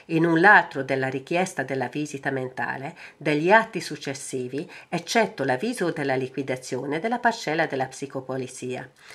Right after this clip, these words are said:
Ritengo che la visita psichiatrica fosse molto offensiva, umiliante e degradante anche per la mia famiglia, perché questa non viene richiesta nemmeno ai terroristi, agli assassini, ai mafiosi,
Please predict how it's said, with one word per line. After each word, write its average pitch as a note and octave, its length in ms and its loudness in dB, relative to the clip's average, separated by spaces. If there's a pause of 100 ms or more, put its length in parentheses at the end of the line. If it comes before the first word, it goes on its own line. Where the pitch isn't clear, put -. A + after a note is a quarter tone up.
(160)
Ritengo C#3 600 0
che D#3+ 120 -2
la D3 120 4
visita A#3 420 -2
psichiatrica C3+ 800 -8 (240)
fosse D#3+ 400 -2
molto A#3 320 2
offensiva, C#3 840 -4
umiliante D3+ 680 2
e D3 80 0
degradante B2+ 760 -2 (240)
anche A#3 300 4
per D3 180 -2
la C#3+ 100 4
mia D#3+ 200 0
famiglia, C3+ 580 -2 (220)
perché C#3 500 -2 (200)
questa C#3 480 2
non F#3+ 220 4
viene B3+ 360 4
richiesta C#3 580 -2
nemmeno E3+ 440 4
ai D3+ 140 2
terroristi, C3 720 -8
agli F#3+ 240 4
assassini, C3 760 -2
ai E3+ 140 2
mafiosi, D#3 680 -2